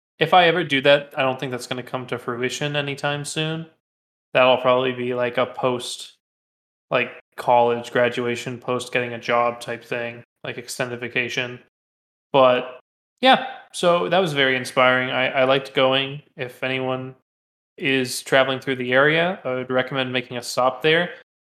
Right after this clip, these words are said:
I actually, the only thing I missed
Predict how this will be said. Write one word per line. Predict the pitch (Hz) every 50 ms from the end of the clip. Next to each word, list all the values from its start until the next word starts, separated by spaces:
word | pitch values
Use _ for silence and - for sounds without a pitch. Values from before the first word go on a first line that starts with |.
| _ _
I | 135 135
actually, | 151 170 160 165 - 180 170 170 165 160 156 151 151 151 - _ _ _ _ _ _ _ _ _ _ _ _ _ _ _ _
the | - 143 131
only | 131 143 165 165
thing | - 165 165 151
I | 139 131 127
missed | 127 127 160 190 - - - - - -